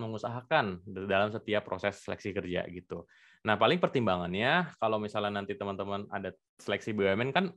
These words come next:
cenderung lebih panjang gitu ya, sel-, cenderung kayak ada tes ininya, ada, nanti kan tadi kayak Kak Vina tuh ada yang ngejelasin tujuh step ya gitu, dalam lebih panjang lah gitu. Nah, teman-teman punya waktu atau enggak? Karena kan di swasta tuh kita terkendala sama cuti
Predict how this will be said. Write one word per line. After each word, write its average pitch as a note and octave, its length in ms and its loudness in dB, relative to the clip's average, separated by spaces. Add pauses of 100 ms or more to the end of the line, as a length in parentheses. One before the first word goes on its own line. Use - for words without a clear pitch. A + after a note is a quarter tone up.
(140)
cenderung A#2+ 400 4
lebih A#2+ 160 2
panjang G2+ 560 2 (160)
gitu F#2 240 -8
ya, F#2 160 -4
sel-, - 180 -12
cenderung G2+ 460 -4
kayak G2 320 4 (420)
ada F2+ 460 -2
tes F2+ 180 -4
ininya, C#3 800 2
ada, F2+ 320 0 (540)
nanti F#2+ 180 -2
kan A#2+ 160 0
tadi A#2+ 240 0
kayak B2+ 380 -6
Kak G2 180 -6
Vina G#2+ 160 0
tuh A#2 160 -2
ada G2 80 0
yang F#2 140 -2
ngejelasin F#2 340 -2
tujuh F2+ 240 -4
step - 240 -2
ya F#2+ 80 -4
gitu, F2+ 240 -6
dalam F2+ 160 -4
lebih F2+ 220 -10
panjang F2+ 260 -4
lah F2 80 -6
gitu. F2 240 -12
Nah, F2 160 -6 (380)
teman-teman G#2+ 340 0
punya C#3 160 2
waktu G#2+ 240 2
atau C#3 160 2
enggak? G#2 240 0
Karena A#2 160 2
kan F#3 160 2
di A#2 80 -4
swasta A2 400 -4
tuh G#3 320 -4
kita F#3 320 -6
terkendala C3 400 0
sama D#3 160 -2
cuti B2 320 -2